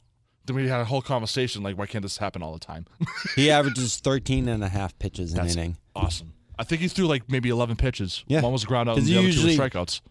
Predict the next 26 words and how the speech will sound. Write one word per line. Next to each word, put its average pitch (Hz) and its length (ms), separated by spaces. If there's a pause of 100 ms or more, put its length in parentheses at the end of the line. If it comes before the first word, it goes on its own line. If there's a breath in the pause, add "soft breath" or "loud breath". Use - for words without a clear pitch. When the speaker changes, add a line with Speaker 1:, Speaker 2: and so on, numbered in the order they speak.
(120)
Speaker 2:
on 156 260
average, 156 380
he's 147 240
averaging, 160 800 (300)
mm, 185 560
and, 147 300
uh, 151 140
he's 160 180
averaging, 170 400
like, 143 240
seven 151 420
and 143 160
a 139 60
half 135 340
innings, 127 540
about 117 380
seven 117 340
and 113 180
two-thirds-ish - 1200
innings 107 640 (440)
for, 95 600 (160)
I 92 60
don't 95 120
know, 95 120 (200)
about 95 200
a - 60